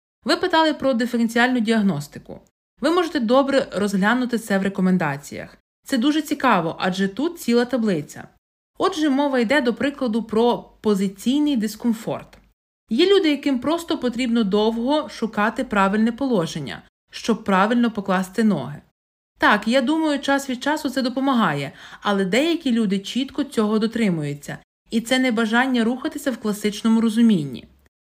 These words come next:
Пацієнти із синдромом неспокійних ніг кажуть: «Мене турбує моя нога, це зводить мене з розуму, тому я повинен встати і рухати нею постійно». Додаткову інформацію щодо цього діагнозу можна диференціювати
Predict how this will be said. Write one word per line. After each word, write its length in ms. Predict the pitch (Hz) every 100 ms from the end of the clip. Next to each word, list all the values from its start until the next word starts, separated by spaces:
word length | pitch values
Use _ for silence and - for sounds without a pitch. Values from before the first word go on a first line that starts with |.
| _
Пацієнти 460 | 220 240 311 370 269
із 200 | 247 -
синдромом 440 | 233 240 277 247
неспокійних 680 | 233 - 226 254 254 226 226
ніг 200 | 320 339
кажуть: 500 | - 170 151 98 - _ _ _ -
«Мене 200 | 208 349
турбує 460 | 381 262 277 311
моя 240 | 285 285 285
нога, 460 | 285 220 151 110 - -
це 180 | 226
зводить 460 | 202 196 226 294 -
мене 180 | 262 269
з 60 |
розуму, 520 | 254 226 170 160 139 147 _ _
тому 200 | - 226
я 160 | 233 226
повинен 340 | 220 208 202
встати 540 | 190 - 190 233 349 330
і 120 | 233
рухати 380 | 196 196 277 277
нею 340 | 240 190 190 196
постійно». 560 | 202 - 160 127 - - _ _ _ _ _ _
Додаткову 460 | 233 262 - 415 403
інформацію 560 | 302 269 247 311 294 247
щодо 180 | 240
цього 260 | 226 254 247
діагнозу 520 | 196 202 302 302 247
можна 280 | 226 247 247
диференціювати 960 | 220 220 214 208 202 190 208 285 240